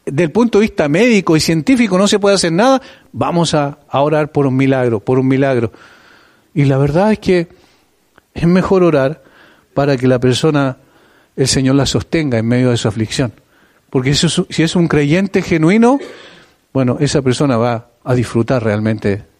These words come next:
de la gloria del Señor, prontamente.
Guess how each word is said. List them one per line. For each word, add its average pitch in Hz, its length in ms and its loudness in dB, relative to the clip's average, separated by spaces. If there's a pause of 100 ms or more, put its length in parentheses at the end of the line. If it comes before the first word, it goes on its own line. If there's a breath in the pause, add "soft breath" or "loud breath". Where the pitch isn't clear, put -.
(120)
de 117 140 -2
la 101 140 -2
gloria 113 320 0
del 98 100 -4
Señor, 143 340 -8 (500)
prontamente. 123 600 -6